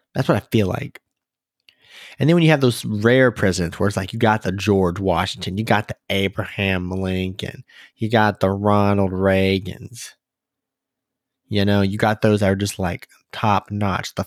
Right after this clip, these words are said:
Theodore Roosevelts. You get those kind of presidents and you're like, you're legendary. They don't know in the moment maybe, but now we look back and, like, you're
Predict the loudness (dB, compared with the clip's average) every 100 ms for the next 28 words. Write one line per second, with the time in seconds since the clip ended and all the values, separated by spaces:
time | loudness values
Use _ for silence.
0 | -8 -2 2 2 2 2 2 2 2 2
1 | 0 -2 -4 -6 -10 -16 -20 -20 _ _
2 | _ _ _ _ _ _ _ _ _ _
3 | _ _ _ _ _ _ _ _ 0 2
4 | 2 0 -2 0 0 0 -2 -4 0 2
5 | 2 0 -6 -16 _ _ _ _ _ _
6 | _ _ _ _ _ _ _ _ _ _
7 | -2 2 2 0 -2 -6 -8 -12 -6 -2
8 | 0 2 2 2 2 0 0 -2 -2 -4
9 | -4 0 2 2 0 2 0 0 -4 -2
10 | -2 -2